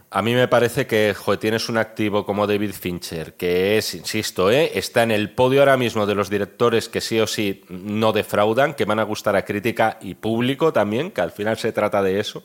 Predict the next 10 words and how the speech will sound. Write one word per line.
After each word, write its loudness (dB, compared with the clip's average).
y -4
no 2
darle 4
la 6
oportunidad, 2
mm, -8
no 4
sé, 2
¿eh? -4
Yo 4